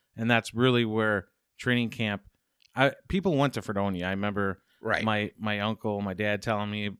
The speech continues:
Speaker 1: I never went there, but, you know, they went there a few times. It wasn't, it wasn't a big thing then.
Speaker 2: And it's not that far
Speaker 1: Yeah.
Speaker 2: c-, compared to Saint John Fisher.
Speaker 1: Exactly. But for some reason, when it went to Saint John Fisher,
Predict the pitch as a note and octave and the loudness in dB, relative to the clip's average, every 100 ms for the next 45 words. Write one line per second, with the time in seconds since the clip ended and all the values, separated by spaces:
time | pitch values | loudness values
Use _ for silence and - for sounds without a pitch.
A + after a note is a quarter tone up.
0 | _ D#2 D#2 A#2+ A#2+ A2 G#2 F#2+ - - | _ -12 0 2 4 4 0 -2 -10 -4
1 | A2 A#2+ G#2+ F#2+ F#2+ F#2+ G2+ G2 _ _ | 0 0 -2 -2 -2 0 0 0 _ _
2 | _ _ C#3+ A2+ G#2+ G#2+ G#2+ G2 G#2 G2 | _ _ 0 4 4 2 0 -2 -2 -4
3 | A2 G2+ G#2 G2 G2 - - _ _ - | -6 -6 -6 -6 -10 -14 -18 _ _ -4
4 | A#2 C#3+ C#3 C#3+ C3 D3+ D3+ C3+ G#2 A2+ | 2 4 4 0 0 2 2 0 -2 -2
5 | D3 B2 - D#3 A2+ A1 A#2 A2+ D#3 C#3+ | -2 -2 -2 -2 -2 -6 -6 -2 0 0
6 | - B2 - - C3+ A#2 D#2+ E2 - _ | 2 0 0 -2 2 2 2 -4 -14 _
7 | A#2+ D3 G2 - - A#2 A2 A2 G#2 G#2 | 0 2 2 -4 -14 -10 -6 -4 0 0
8 | G2 - G2+ F2 F2+ F2 F2+ F2 B2+ G#2+ | 0 -6 -8 -8 -10 -10 -14 -10 -6 0
9 | C3+ B2 - - _ - C3+ B2+ - A2+ | 0 0 -6 -20 _ -4 0 2 0 -2
10 | D#3 D#3 C#3+ C#3 B2+ A2+ G#2 A2 A2+ G#2 | 0 2 2 0 0 -2 -4 -4 -2 -2
11 | A2 G#2 - G#2+ G#2+ G2 G2 F2+ - F#3 | -4 -6 -8 -8 -8 -8 -10 -8 -4 -2
12 | A2 G2+ | 0 -2